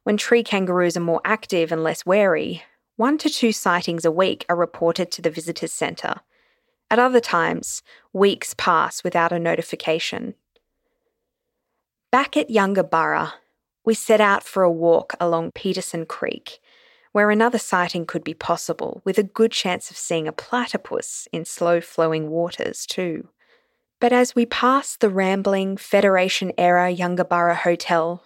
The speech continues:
which is almost as big as the pub in Malanda, we have another idea.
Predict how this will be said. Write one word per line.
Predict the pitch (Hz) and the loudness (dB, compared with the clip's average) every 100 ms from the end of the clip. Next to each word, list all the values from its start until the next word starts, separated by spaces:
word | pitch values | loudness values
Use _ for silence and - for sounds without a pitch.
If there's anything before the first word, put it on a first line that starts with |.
| - | -2
which | 196 | 0
is | 196 190 | 2 4
almost | 208 196 180 - | 4 4 0 -4
as | 165 | 0
big | 185 175 | 2 2
as | 165 | 2
the | 165 | 0
pub | - 185 165 | 0 2 2
in | 156 | 2
Malanda, | 160 165 175 175 - - - _ _ _ | 2 2 2 0 -2 -2 -6 _ _ _
we | 269 | -4
have | 277 370 | 0 0
another | 370 247 190 170 | 4 4 4 2
idea. | 147 - - - | 2 -2 -4 -8